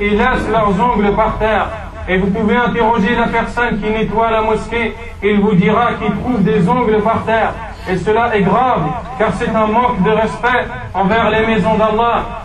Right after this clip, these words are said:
subhanahu wa ta'ala. Et cela ne convient pas. Parmi les, les, les comportements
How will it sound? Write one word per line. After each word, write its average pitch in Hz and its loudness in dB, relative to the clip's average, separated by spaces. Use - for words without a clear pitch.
subhanahu 214 0
wa 214 2
ta'ala. 190 2
Et 185 0
cela 214 2
ne 202 2
convient 202 2
pas. 196 2
Parmi 196 2
les, 214 2
les, 202 0
les 208 2
comportements 220 0